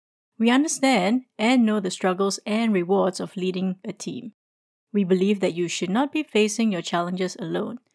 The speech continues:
To find out more, check out our respective sites at lisa lam coach dot com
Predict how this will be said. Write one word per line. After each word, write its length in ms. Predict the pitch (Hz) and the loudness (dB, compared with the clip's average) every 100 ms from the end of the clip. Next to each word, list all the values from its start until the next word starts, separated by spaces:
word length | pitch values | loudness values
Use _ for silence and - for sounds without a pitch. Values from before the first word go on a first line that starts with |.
| _ _ _ - | _ _ _ -10
To 80 | 175 | -4
find 240 | - 185 | 0 0
out 100 | 202 | 0
more, 280 | 190 226 - _ _ _ | 0 0 0 _ _ _
check 240 | - 233 208 | -4 -4 0
out 120 | 226 | 2
our 120 | 180 | 2
respective 480 | 175 170 220 254 339 | 0 -2 -2 -2 -4
sites 440 | - 190 262 - - | 0 0 0 -6 -8
at 160 | - | -6
lisa 260 | 185 196 208 | -4 -4 -2
lam 200 | 202 196 | 0 -2
coach 440 | 196 196 190 - - | -2 -4 -4 -14 -8
dot 240 | 175 - | -6 -6
com 300 | - 220 359 | -2 -2 -2